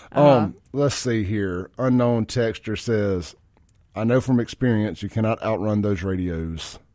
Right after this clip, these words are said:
Speaker 1: Right.
Speaker 2: Yeah, no, you definitely can't outrun those radios.
Speaker 1: No.
Speaker 2: But yeah, that gave me, uh, I was able to kill two birds with one stone there.
Speaker 1: Uh-huh.
Speaker 2: Between a V six Mustang girl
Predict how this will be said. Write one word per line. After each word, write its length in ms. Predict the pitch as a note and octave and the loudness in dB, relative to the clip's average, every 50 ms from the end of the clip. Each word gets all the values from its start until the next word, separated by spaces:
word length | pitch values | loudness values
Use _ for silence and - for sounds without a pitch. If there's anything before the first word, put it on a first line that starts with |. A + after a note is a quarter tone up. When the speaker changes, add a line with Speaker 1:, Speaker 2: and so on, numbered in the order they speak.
| _ _ _ | _ _ _
Speaker 1:
Right. 440 | F3 E3+ C3 B2 - - - - - - - - - _ _ _ _ - | -6 -6 -4 -4 -6 -10 -14 -20 -20 -20 -20 -20 -20 _ _ _ _ -4
Speaker 2:
Yeah, 180 | A2 G#2 E2+ - - - - - | -2 -2 -2 -6 -12 -16 -8 -6
no, 160 | G2 G2 G#2 | -4 -4 -4
you 140 | F#2 - E2 | -4 -6 -6
definitely 420 | F#2+ B2 B2 A#2+ - A#2+ A2+ G2 | -4 -2 -2 -2 -2 -2 -4 -2
can't 200 | - A2+ A2 G#2 | -2 -2 -2 0
outrun 280 | G2 E2+ F2 G2 F#2+ F#2 | -2 -2 -2 -2 -2 -2
those 160 | F#2 F2 D#2+ | -4 -4 -4
radios. 560 | F#2 F#2 F2+ F2 E2+ D#2+ D#2+ D#2+ D#2+ D#2+ - - | -4 -4 -4 -4 -4 -4 -4 -6 -8 -10 -12 -14
Speaker 1:
No. 520 | - D#3+ E3 D#3+ D#3+ D#3 D3+ D3+ D3+ D#3 E3 - - - _ - _ | -12 -10 -8 -6 -6 -4 -4 -6 -6 -8 -10 -14 -18 -20 _ -4 _
Speaker 2:
But 160 | - D#3+ - F3 | 2 2 6 8
yeah, 180 | F3 E3 D#3 | 8 10 10
that 180 | D3+ E3+ G3+ G#3+ | 10 8 6 8
gave 180 | G3+ F#3+ F3+ | 6 6 8
me, 200 | D#3+ C#3+ C3+ C3 | 8 8 6 6
uh, 200 | B2 A#2 A2+ G#2+ G2+ A2 - | 6 4 2 2 -2 -2 0
I 80 | D3+ | 4
was 120 | G3+ G#3+ G#3 | 6 6 6
able 160 | F#3 D#3 C#3+ | 6 4 2
to 60 | - - | 0 0
kill 100 | C#3+ C3+ | -2 0
two 180 | - D3+ D#3 | 2 0 2
birds 480 | B2+ C3+ C3 B2+ B2+ B2+ A#2 - - - - - - - - - - | 4 4 4 6 4 4 2 -2 -6 -12 -18 -20 -20 -20 -20 -6 -2
with 120 | B2+ B2+ G2+ | -2 -2 2
one 200 | A2+ C3 B2+ B2 | 4 4 4 4
stone 400 | - - - C3 B2 B2 A#2+ A#2+ | 2 2 2 4 4 6 6 6
there. 320 | A#2+ A#2+ B2 B2 A#2 G#2+ - - - | 4 4 4 4 2 0 -4 -8 -4
Speaker 1:
Uh-huh. 320 | - G3 G3 F#3+ F3+ F3+ F3 F#3 - _ _ | -2 -2 0 0 -2 -2 -4 -10 -16 _ _
Speaker 2:
Between 300 | - - F#3 C3+ B2+ A#2+ | -12 -4 -2 0 2 2
a 180 | A#2 A2+ A2 A2 | 2 2 0 0
V 180 | G2 F#2+ C3+ | 0 0 0
six 260 | C3 - C#3+ C3 - B2 | 0 2 0 -2 0 0
Mustang 420 | B2 B2 A#2+ - - C3 B2 A#2+ | 0 0 0 0 0 0 2 2
girl 280 | A2+ A2+ A#2 A#2+ A#2+ | 2 4 4 2 2